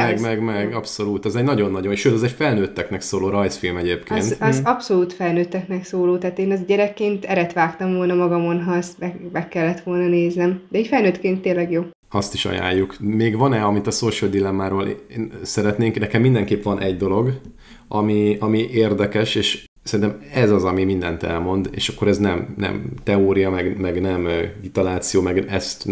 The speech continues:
Speaker 1: nincs olyan kérdés, hogy ezt elhiszed, vagy nem hiszed el, mert ezt a legnagyobb social media vezetők mondják magukról, hogy a saját gyerekeiket ők nem engedik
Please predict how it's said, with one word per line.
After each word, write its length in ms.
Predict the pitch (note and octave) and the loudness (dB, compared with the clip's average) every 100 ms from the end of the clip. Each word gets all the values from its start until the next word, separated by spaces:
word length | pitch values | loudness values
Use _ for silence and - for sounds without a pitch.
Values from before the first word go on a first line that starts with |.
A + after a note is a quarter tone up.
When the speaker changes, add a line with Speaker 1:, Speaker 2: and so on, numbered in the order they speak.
| G2 G2+ | 0 2
Speaker 1:
nincs 340 | G2+ G2+ G2 | 4 4 4
olyan 140 | F#2+ | 0
kérdés, 240 | F2+ F#2 F2 | 2 0 0
hogy 80 | F2 | -4
ezt 80 | F#2 | -2
elhiszed, 320 | F2+ E2+ F2 | -2 -2 -2
vagy 100 | F2 | 0
nem 120 | G2+ | 2
hiszed 260 | G#2+ G#2 G#2 | 2 2 2
el, 200 | A2 G#2 - - | 2 -2 -10 -6
mert 180 | G2+ F#2+ | -2 0
ezt 220 | F#2 - | -2 -2
a 380 | F#2 F#2 - - - | 0 0 -4 -6 2
legnagyobb 580 | G2+ F#2+ F2 F2 - - - | 4 4 4 4 2 -6 -8
social 400 | - G2 - F#2 | -2 -2 0 0
media 380 | F2 F2 F#2 F2 | 0 2 2 2
vezetők 520 | F2+ E2+ - - - - - | 2 0 -2 -2 -4 -10 -6
mondják 680 | F#2+ F#2 F2 E2+ E2+ E2 - | -2 0 0 0 0 -2 -2
magukról, 460 | F2 G2+ G2+ A#2 | 0 0 0 0
hogy 100 | G2+ | 0
a 40 | F#2+ | 0
saját 440 | - G#2+ F#2 E2 | 0 2 2 0
gyerekeiket 960 | F#2 G#2 G#2 A2+ A2+ A#2 A#2 A2+ A#2+ - - - | 0 0 0 2 2 2 2 0 -2 -10 -20 -8
ők 480 | F#2+ F#2 G2+ G2+ - | 0 2 2 0 -4
nem 220 | F#2+ F#2 | -2 0
engedik 640 | F2 E2+ E2 D#2+ E2 E2 | 0 2 2 4 2 0